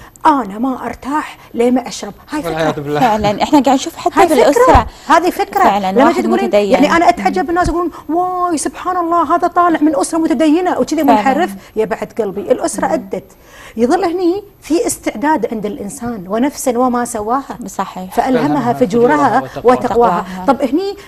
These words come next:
Speaker 1: منو المسؤول عن الاختلاف؟ يرجع هذا الابن اللي كان في هذه الأسرة، هل كانت العلاقة بينها وبينه قوية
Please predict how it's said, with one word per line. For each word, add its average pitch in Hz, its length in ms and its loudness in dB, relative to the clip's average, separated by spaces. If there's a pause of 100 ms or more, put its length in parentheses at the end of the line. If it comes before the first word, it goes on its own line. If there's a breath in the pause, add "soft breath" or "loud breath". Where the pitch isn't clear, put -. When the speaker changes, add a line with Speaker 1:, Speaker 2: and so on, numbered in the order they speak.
Speaker 1:
منو 349 200 2 (120)
المسؤول 302 680 0
عن 240 100 0
الاختلاف؟ 226 720 -4 (320 soft breath)
يرجع 226 440 0 (420 soft breath)
هذا 349 320 -2
الابن 247 540 0
اللي 214 200 -4
كان 269 260 -4
في 233 180 -8
هذه 208 200 -8
الأسرة، 233 520 -8 (420 loud breath)
هل 294 340 -2
كانت 320 540 -4
العلاقة 233 580 -4
بينها 254 400 0
وبينه 233 560 0
قوية 226 540 0